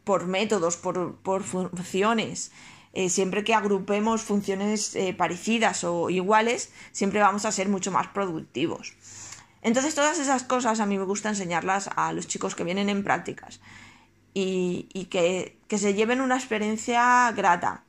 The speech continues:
que se lleven, eh, formación, que se vayan contentos de haber elegido Ditartas para, para formarse en las prácticas. Y bueno,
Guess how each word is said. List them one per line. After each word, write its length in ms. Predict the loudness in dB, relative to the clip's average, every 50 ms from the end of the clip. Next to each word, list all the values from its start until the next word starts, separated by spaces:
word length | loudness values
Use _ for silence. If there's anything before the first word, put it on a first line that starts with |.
| _ _ -20 -20 -20 _ _ _ _ _ _ _ _
que 120 | -2 0 2
se 200 | 2 2 2 2
lleven, 520 | 2 2 2 2 0 0 0 -2 -6 -8 -6 -4
eh, 180 | -2 -2 -2
formación, 640 | -2 0 0 0 2 0 -2 -2 -2 -2 -2 -2 -2
que 100 | -2 -2
se 140 | -2 0 2
vayan 420 | 2 2 4 4 2 0 -2 -6 -8 -4
contentos 640 | -2 -2 -2 0 0 0 0 0 0 -2 -2 -2
de 160 | 0 0 2 2
haber 380 | 2 2 0 0 0 -2 -2 -2
elegido 480 | 0 0 -2 -2 0 0 2 2 2
Ditartas 480 | 2 2 2 2 0 0 0 -4 -6 -4
para, 460 | -2 0 2 2 0 0 -4 -8 -4 _
para 200 | 4 4 4 4
formarse 440 | 2 -2 -2 0 0 0 0 0 -4
en 120 | -2 -2
las 160 | -2 -4 -6 -8
prácticas. 760 | -6 -2 -2 -2 -2 -4 -12 -14 -14 -16 -18 -18 -20 -20 -20 _ _ _ _ -20 -20 -20 -18 -18 -16 -16 -16 -16 -8 -2
Y 120 | 2 4
bueno, 340 | 6 6 4 2 0 -4 -6